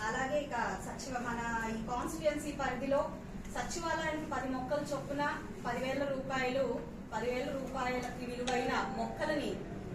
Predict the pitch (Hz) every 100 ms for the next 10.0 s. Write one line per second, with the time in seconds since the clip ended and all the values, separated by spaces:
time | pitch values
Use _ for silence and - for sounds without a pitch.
0 | - 226 220 226 240 233 226 226 214 208
1 | - 220 196 208 190 202 185 - - -
2 | - - - 240 254 285 349 - - -
3 | - - 247 254 247 - 339 311 302 277
4 | 196 - 233 269 254 240 285 294 247 247
5 | 247 269 269 285 302 294 285 285 269 254
6 | 240 - - - - - 277 311 339 285
7 | 262 294 - 269 254 226 - - - -
8 | - - - 285 285 277 285 277 254 233
9 | 247 277 294 294 294 285 262 185 -